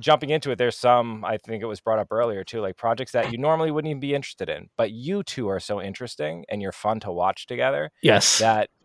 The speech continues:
Speaker 1: the project is almost secondary at that point. It's just fun to watch you guys figure stuff out. Um, so, like, you're in a really cool position with that. I love your channel for that. That's awesome.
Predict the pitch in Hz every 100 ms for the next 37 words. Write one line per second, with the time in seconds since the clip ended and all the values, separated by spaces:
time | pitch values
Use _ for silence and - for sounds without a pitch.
0 | _ 123 - 165 175 135 113 117 113 -
1 | 127 113 90 90 90 90 87 85 82 -
2 | - 107 135 - 131 120 107 104 - 107
3 | 98 95 101 85 82 80 73 80 - _
4 | _ - - _ _ 87 92 87 82 -
5 | _ - 110 98 98 98 98 113 131 110
6 | 110 160 123 - - 117 - 82 92 -
7 | 78 71 76 73 87 113 87 - 90 76
8 | - 71 67 67 - 78 82 76 - _